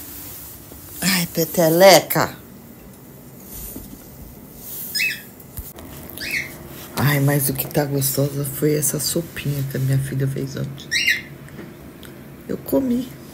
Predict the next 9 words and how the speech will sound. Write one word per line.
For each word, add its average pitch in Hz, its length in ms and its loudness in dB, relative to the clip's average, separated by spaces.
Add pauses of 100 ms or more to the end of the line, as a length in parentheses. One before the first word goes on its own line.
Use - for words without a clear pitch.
(260)
Vai 156 120 -2
dar 147 180 0
meio-dia, 156 680 0
né? 185 200 -2 (2000)
Eu 151 80 -8
tava 156 280 2
com - 160 -6
uma 160 220 2
fome. 262 920 2